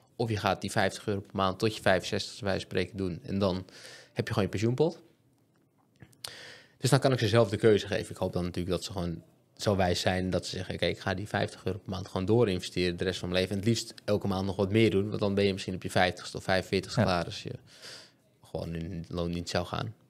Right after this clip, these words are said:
Speaker 2: Ja. Ja, of eraf halen en een onderneming beginnen, hè. Dat
Speaker 1: Dat
Speaker 2: kan
Speaker 1: ma-, dat, dat is
Speaker 2: hogere
Speaker 1: ook
Speaker 2: R O I hebben natuurlijk.
Speaker 1: Ja, dat kan.
Speaker 2: Ja.
Speaker 1: Ja. Cool. Mees, ik wil je heel erg bedanken dat je hier, eh, heen wilde komen.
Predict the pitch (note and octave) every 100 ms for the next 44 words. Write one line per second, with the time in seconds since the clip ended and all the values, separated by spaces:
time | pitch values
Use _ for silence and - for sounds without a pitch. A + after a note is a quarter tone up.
0 | _ _ - B2 A2 - _ - - G2+
1 | G2+ G2+ F#2+ F#2+ F#2+ G2 G#2 G#2+ A#2 G#2
2 | F#2 G2 F2 A#2 A#2 A2+ G#2 G#2 A2 A2+
3 | B2 A#2+ F#2 G#2 G2 G2 G#2 G#2 F2 F2+
4 | F2 - A2+ G#2 G#2+ - F2 A#2 - -
5 | A2+ - - - G#2 - _ _ _ _
6 | _ _ - B2 - - - - - -
7 | _ - C#3 A#2+ C#3+ C#3+ C#3 C#3 A#2 B2
8 | C3+ - A#2+ - A2+ A2+ G#2+ G#2 G2+ A2+
9 | C3+ C3 A#2+ A#2 C#3